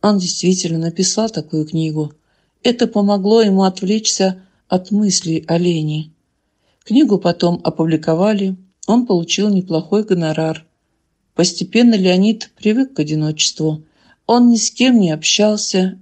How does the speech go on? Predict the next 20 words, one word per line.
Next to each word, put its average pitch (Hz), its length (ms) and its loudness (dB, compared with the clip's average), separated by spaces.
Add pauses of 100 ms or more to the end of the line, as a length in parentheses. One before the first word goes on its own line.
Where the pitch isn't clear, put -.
(120)
много 170 500 0
читал, 180 760 0 (300)
в 165 40 -2
основном 165 720 0
научную 180 540 0
литературу. 160 880 -2 (480)
Все 277 240 2
христианские 226 800 0
книги 208 600 2 (240)
жены 202 600 2
он 214 240 4
отдал 175 340 2
соседке. 170 800 -2 (1120)
Однажды 170 420 0
Зина 175 300 2
встретила 175 480 0
Ларису, 170 560 -2
первую 170 400 0
жену 175 280 0
Леонида. 170 680 0